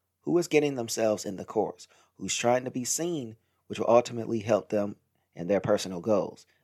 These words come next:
This way, you can see all the people who are trying to develop the same relationship. And now you can put yourself in a position to be seen, but you have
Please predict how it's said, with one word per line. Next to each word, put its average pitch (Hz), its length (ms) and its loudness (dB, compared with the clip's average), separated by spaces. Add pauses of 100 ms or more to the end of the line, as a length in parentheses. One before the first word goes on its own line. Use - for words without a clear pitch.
This - 240 0
way, 170 140 -2
you 156 100 -8
can 113 120 -6
see 107 180 -2
all 123 140 0
the 170 100 -6
people 113 240 -10
who 107 80 0
are 107 100 2
trying 110 160 -8
to 107 80 -6
develop 107 380 0
the 107 60 -10
same 107 260 -6
relationship. 98 680 -4 (1000)
And 107 180 0
now 151 220 6
you 160 120 -2
can 113 140 -2
put - 320 -2
yourself 101 640 2
in 101 100 -6
a 95 60 -10
position 110 380 -4
to 95 60 -12
be 98 120 -10
seen, 110 480 -8 (720)
but - 180 -2
you 104 120 -8
have 131 440 2